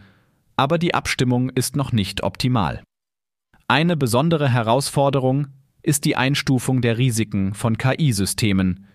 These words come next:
die gefährlich sein könnten. Probleme tauchen auf, wenn Plattformen kreative K-I-Technologien einsetzen. Es wird empfohlen, Regeln besser zu verbinden und koordinierte Ansätze sowohl auf nationaler als auch auf europäischer Ebene zu verfolgen.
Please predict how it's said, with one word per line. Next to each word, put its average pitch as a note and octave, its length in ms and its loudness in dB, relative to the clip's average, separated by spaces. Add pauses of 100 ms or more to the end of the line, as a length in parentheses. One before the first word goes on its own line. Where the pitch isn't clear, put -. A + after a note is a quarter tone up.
(140)
die C3 80 0
gefährlich C3 540 0
sein E2+ 220 -2
könnten. - 420 -4 (800)
Probleme D#3+ 460 2
tauchen A#2+ 400 0
auf, B2 320 -2
wenn G#2+ 180 0
Plattformen C3 640 -2
kreative C3 640 0
K-I-Technologien F#2+ 1000 0
einsetzen. F2 640 -2 (800)
Es C#3+ 180 0
wird F3+ 140 2
empfohlen, F3 540 2 (220)
Regeln D3+ 460 4
besser C#3+ 280 0
zu D3 140 -2
verbinden C#3 580 0 (120)
und D#3+ 260 2
koordinierte C#3 720 2
Ansätze G#2+ 640 0 (180)
sowohl B2+ 480 2
auf G#2 220 -2
nationaler A2+ 760 2 (200)
als A2 300 0
auch A#2 180 0
auf A#2+ 220 0
europäischer B2 680 2
Ebene F2 360 0
zu - 140 -2
verfolgen. F2+ 560 -2